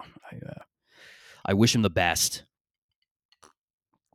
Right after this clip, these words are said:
I wish I had more stories at this point. Like, you know, I,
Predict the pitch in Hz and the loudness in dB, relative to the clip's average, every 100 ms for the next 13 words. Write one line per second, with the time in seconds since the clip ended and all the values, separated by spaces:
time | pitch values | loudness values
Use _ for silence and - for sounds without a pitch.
0 | _ _ _ _ - _ - - - 139 | _ _ _ _ -20 _ -20 -20 2 6
1 | 226 294 214 127 123 - 110 113 107 92 | 6 6 6 6 6 4 4 4 2 0
2 | 87 90 - 95 98 104 113 117 151 95 | -6 -6 -2 -4 -4 -6 -2 4 4 4
3 | 123 | 0